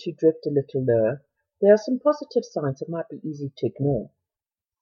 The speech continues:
I was lucky enough this week to be in a live interview with Pravin Gordhan on C N B C A.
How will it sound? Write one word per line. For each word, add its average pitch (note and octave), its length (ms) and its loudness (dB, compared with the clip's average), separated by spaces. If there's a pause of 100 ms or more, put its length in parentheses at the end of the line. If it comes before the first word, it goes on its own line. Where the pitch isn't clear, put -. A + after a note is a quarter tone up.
(120)
I A#3 60 -2
was B3+ 160 -2
lucky C4 300 0
enough C4+ 260 2
this F#3+ 220 -4
week C#3+ 160 0
to - 100 -18
be E3+ 80 4
in E3 80 2
a D#3 60 4
live F#3 260 0
interview C#3 500 -4
with C#3 140 -2 (100)
Pravin D3 380 0
Gordhan C#3+ 380 0 (640)
on D#3 100 4
C E3 260 -2
N D#3 120 0
B D3 60 -10
C - 280 -10
A. C3+ 300 -2